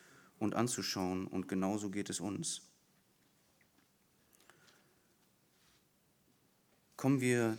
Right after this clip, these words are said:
zur Anwendung. Gott sagt uns durch seine Weisheit hier an den Toren der Stadt: „Schau mal, was ich durch meine Weisheit schaffe.“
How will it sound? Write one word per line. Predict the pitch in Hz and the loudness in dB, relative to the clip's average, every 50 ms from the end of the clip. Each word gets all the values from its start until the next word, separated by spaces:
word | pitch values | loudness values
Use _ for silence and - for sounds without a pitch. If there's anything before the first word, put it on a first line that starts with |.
| - - | -4 -6
zur | - - - 113 104 - | -4 -2 0 0 0 0
Anwendung. | 110 123 120 104 104 98 98 92 92 92 92 87 - - - - - - - _ _ _ _ _ _ _ _ _ _ _ _ _ _ _ _ _ - - 185 156 _ _ _ _ _ _ _ _ _ _ _ _ _ _ _ _ _ _ _ _ _ _ _ _ _ _ _ _ _ _ _ _ _ - | 0 0 0 2 2 2 2 2 2 0 0 -2 -4 -10 -12 -14 -20 -20 -20 _ _ _ _ _ _ _ _ _ _ _ _ _ _ _ _ _ -20 -20 -20 -20 _ _ _ _ _ _ _ _ _ _ _ _ _ _ _ _ _ _ _ _ _ _ _ _ _ _ _ _ _ _ _ _ _ -2
Gott | - 135 131 | -2 0 2
sagt | 120 123 127 160 170 - | 4 4 4 2 2 2
uns | 160 160 151 143 - | 2 2 4 2 2
durch | - 123 120 - | 0 0 2 2
seine | - 117 113 127 131 120 95 | 4 4 6 4 4 2 2
Weisheit | 104 101 117 131 127 - 127 - - | 2 2 2 2 2 0 -2 -4 -4
hier | - - - 120 117 117 113 113 110 98 - | -6 -6 -4 -2 0 2 2 2 0 0 -2
an | - 107 101 98 | -2 -2 -2 0
den | 101 98 95 95 | 0 -2 -2 -2
Toren | - - 117 123 113 113 110 | -2 -2 -2 0 0 0 -2
der | 101 101 101 | -2 -2 -4
Stadt: | - - - 107 107 - - - _ _ _ _ _ _ _ _ _ _ _ _ _ _ _ _ _ _ | -4 -6 -6 -6 -8 -8 -12 -20 _ _ _ _ _ _ _ _ _ _ _ _ _ _ _ _ _ _
„Schau | - - - - - 101 113 | -16 -12 -10 -8 -6 -4 -4
mal, | 113 110 107 101 92 | -4 -2 -4 -4 -6
was | 101 95 - | -8 -10 -10
ich | - - - - | -12 -14 -14 -10
durch | - 95 95 - | -12 -10 -8 -6
meine | 95 90 90 90 82 87 | -4 -2 -2 -2 -4 -4
Weisheit | 85 90 90 - - - 90 85 82 - - _ _ - | -6 -6 -6 -8 -10 -10 -12 -12 -14 -16 -20 _ _ -18
schaffe.“ | - - - - - - - - - | -14 -12 -12 -10 -12 -12 -16 -18 -18